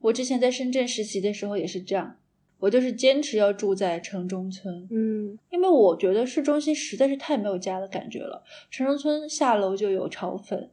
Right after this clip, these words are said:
Speaker 1: 走几步就可以吃麻辣烫，
Speaker 2: 嗯。
Speaker 1: 大家都穿着大裤衩人字拖，这就是我理想的生活状态。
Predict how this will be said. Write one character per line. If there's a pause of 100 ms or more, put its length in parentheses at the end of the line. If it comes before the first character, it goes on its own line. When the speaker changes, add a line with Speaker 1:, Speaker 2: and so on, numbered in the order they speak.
(420)
Speaker 1:
走
几
步
就
可
以
吃
麻
辣
烫，
Speaker 2:
嗯。 (120)
Speaker 1:
大
家
都
穿
着
大
裤
衩
人
字
拖，
这
就
是
我
理
想
的
生
活
状
态。